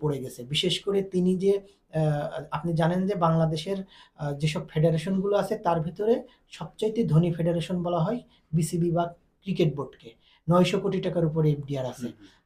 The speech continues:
Speaker 1: তো তিনি এসেই প্রথমে কি করলেন যে, উম, টাকাগুলো, উম, বেশ কিছু ব্যাংকে ট্রান্সফার করেছেন এবং এই ট্রান্সফারের বিষয়গুলো কিন্তু অনেক বিসিবির পরিচালকই ভালোভাবে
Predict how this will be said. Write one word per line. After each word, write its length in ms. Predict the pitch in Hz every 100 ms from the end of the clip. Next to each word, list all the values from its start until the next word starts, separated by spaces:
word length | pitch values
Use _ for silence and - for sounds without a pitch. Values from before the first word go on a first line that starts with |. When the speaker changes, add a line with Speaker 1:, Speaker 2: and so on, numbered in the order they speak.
| -
Speaker 1:
তো 80 | 165
তিনি 380 | 175 185 190 180
এসেই 260 | - 214
প্রথমে 480 | 208 190 190 190 190 - _
কি 100 | 185
করলেন 460 | 165 196 196 220 294 - _ -
যে, 300 | 151 160 160
উম, 360 | 151 156 151 147 147 -
টাকাগুলো, 680 | 156 160 160 175 190 196 -
উম, 240 | 151 156 147
বেশ 200 | 160 175
কিছু 260 | - - 220
ব্যাংকে 500 | 202 208 208 285 392 - _
ট্রান্সফার 420 | 185 175 - 165
করেছেন 440 | 147 143 127 120 117 _ _ -
এবং 340 | 170 208 226 170
এই 220 | 196 190
ট্রান্সফারের 540 | 190 165 - 202 208
বিষয়গুলো 500 | 165 160 190 190 202
কিন্তু 360 | 202 208 247 -
অনেক 500 | 180 202 185 156 156
বিসিবির 400 | 160 165 196 190
পরিচালকই 520 | - 190 175 180 185 196
ভালোভাবে 480 | 135 151 147 180